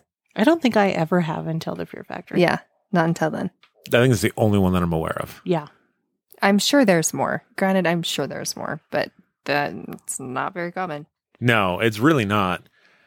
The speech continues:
Speaker 3: And of course, you know, obviously it's got some very negative connotations in,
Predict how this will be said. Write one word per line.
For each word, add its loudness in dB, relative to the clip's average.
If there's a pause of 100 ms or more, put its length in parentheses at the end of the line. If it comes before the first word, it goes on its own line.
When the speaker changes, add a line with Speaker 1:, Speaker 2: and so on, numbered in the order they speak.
(240)
Speaker 3:
And 2
of 0
course, 4
you 0
know, 0
obviously 0 (100)
it's -8
got 0
some -2
very 4
negative 2
connotations -2
in, -4